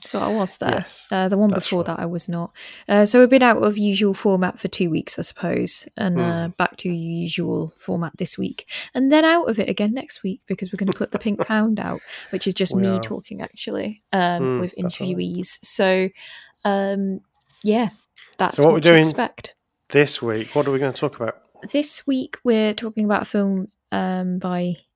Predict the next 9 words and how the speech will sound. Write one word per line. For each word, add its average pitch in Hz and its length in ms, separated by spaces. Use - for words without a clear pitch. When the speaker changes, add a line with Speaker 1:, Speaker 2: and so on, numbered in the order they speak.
Speaker 1:
M. 202 240
Night 190 240
Shyamalan, 190 800
um, 185 480
<laughs> - 800
The 185 380
Village. - 480
Speaker 2:
That's - 200
right, 117 180